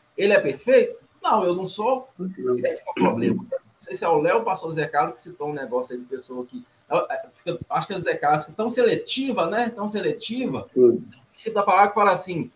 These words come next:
Speaker 1: "A mesma medida que vocês usam, que vocês medem, vão, vão, vos medir também", né? E tem um, um dizer,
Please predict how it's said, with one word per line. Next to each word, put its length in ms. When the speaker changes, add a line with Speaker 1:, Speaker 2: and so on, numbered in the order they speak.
Speaker 1:
"A 120
mesma 300
medida 380
que 80
vocês 420
usam, 420
que 280
vocês 180
medem, 360
vão, 200
vão, 400
vos 160
medir 360
também", 400
né? 140
E 60
tem 140
um, 240
um 40
dizer, 600